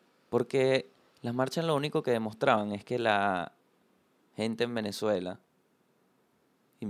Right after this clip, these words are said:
y me atrevo a generalizar a toda la gente, no quiere peo. La gente lo que quiere es estar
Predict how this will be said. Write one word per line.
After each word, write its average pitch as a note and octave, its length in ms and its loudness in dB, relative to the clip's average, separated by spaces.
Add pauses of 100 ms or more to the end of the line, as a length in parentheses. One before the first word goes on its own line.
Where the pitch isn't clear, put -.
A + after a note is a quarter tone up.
(140)
y G2 280 -6 (320)
me G#2+ 120 0
atrevo G#2 280 2
a A2+ 40 0
generalizar G#2 560 -2
a G#2 80 0
toda G#2+ 240 0
la G#2+ 80 -4
gente, - 360 -10 (1080)
no G#2+ 220 -6
quiere B2+ 400 -4 (180)
peo. A#2+ 360 -4 (1120)
La G#2+ 100 -4
gente A2+ 200 -2
lo C3+ 120 -2
que G#2+ 140 -6
quiere A#2+ 280 -2
es C3 60 -6
estar C3 440 -2